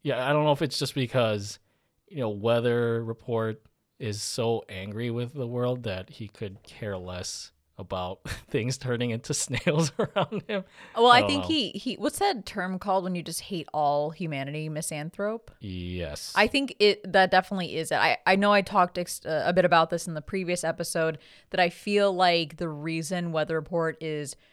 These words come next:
Speaker 2: so, uh, deadly right now with the rainbows and the snails is because it's happening through Weather Report's extreme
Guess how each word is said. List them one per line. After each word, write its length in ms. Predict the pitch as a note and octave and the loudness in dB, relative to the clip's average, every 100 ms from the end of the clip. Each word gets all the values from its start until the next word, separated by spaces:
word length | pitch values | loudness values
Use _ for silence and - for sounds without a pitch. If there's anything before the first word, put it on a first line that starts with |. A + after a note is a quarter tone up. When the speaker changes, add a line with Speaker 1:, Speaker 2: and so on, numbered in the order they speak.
| _ | _
Speaker 2:
so, 720 | - - F#3 E3+ E3 D#3 D#3 F3+ _ - | -12 0 2 4 4 2 -2 -6 _ -4
uh, 420 | D3+ B2+ A2+ B2 F3 E3 | -2 0 -2 -6 -8 -10
deadly 720 | C#3+ D#3+ D3+ F3 G#3 B3 C#4+ C#4 | -2 0 2 0 -2 -2 -4 -10
right 220 | G#3 G#3 F#3 | -2 -2 0
now 240 | G#3+ A3 | 0 0
with 200 | G#3+ G3+ | -2 -4
the 80 | F3+ | -6
rainbows 480 | D3+ D#3+ D#3+ D#3 D#3 | -4 -4 -2 -4 -4
and 100 | D#3+ | -8
the 60 | C#3 | -8
snails 580 | - D3+ C#3+ D#3+ F#3+ - - - | -8 -6 -4 -2 -4 -6 -20 -10
is 120 | - G3 | -6 -6
because 420 | F#3 G3 F3+ F3 | -6 0 0 0
it's 200 | - E3+ | -6 -6
happening 600 | - G3+ F#3+ G#3+ F#3+ F3+ | -4 0 2 2 -2 -4
through 460 | E3+ - F3 F3+ E3 | -6 -6 -2 0 0
Weather 320 | D3 D3+ D#3 | 0 0 0
Report's 440 | D3+ - D#3+ D3 - | -2 -4 -6 -6 -8
extreme 1300 | E3+ - - - - - F3 E3 F3 F3+ F3+ F3+ | -10 -8 -10 -10 -14 -8 -6 -2 0 0 0 -2